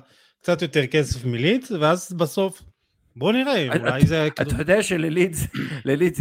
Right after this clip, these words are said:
Speaker 2: יש יותר כסף מאתלטיקו מדריד.
Speaker 1: אה, יחסית, ב-, <laughs>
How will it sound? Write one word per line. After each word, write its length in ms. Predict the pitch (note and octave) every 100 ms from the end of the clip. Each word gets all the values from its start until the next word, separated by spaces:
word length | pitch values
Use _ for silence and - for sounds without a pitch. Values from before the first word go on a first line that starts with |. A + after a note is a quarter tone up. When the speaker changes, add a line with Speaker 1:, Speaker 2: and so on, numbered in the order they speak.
| F3+
Speaker 2:
יש 220 | F3 -
יותר 240 | C#3+ E3
כסף 340 | C3 D3+ - D3
מאתלטיקו 420 | C3+ C3 - A3+
מדריד. 340 | B2+ - G2 - _ _ _ _ _ _ - - _ _ _ _ _ -
Speaker 1:
אה, 160 | G#2 A#2
יחסית, 600 | G#2 - - F3+ F#3 A2
ב-, 100 | A2
<laughs> 240 | A2 -